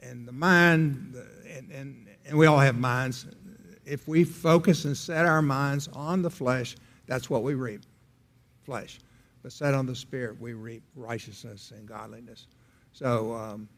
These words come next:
uh, that's a good way to start, Jerry. Um, foreknowledge. Um, Lawson says that, just like you read, Jerry, uh, that God looks down the corridors of time and he sees nothing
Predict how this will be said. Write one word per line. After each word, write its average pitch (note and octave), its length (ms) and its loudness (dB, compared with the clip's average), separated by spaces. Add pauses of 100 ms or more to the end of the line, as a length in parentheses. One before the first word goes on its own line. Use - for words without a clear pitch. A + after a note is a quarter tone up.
(200)
uh, - 60 -20 (340)
that's C#3 200 -6
a - 20 -20
good D3 160 4
way C3 120 2
to A2 60 -2
start, B2+ 360 -2
Jerry. A2+ 340 -10 (480)
Um, C3+ 520 4 (1800)
foreknowledge. C3 960 4 (160)
Um, B2+ 600 -2 (920)
Lawson G#3 480 8
says C#3 460 6
that, C3+ 200 4
just D3+ 200 -2
like D#3+ 220 4
you D#3 100 4
read, D3+ 320 4
Jerry, A2+ 480 -4 (180)
uh, A#2+ 420 -12 (720)
that D3+ 240 -4 (420)
God G#3+ 300 6
looks G3+ 440 4 (500)
down F3 280 2
the C#3 80 2
corridors D#3 500 2
of C3 100 -6
time D#3+ 240 4
and A2+ 100 0
he F#3+ 100 12
sees F#3+ 340 6
nothing E3 600 2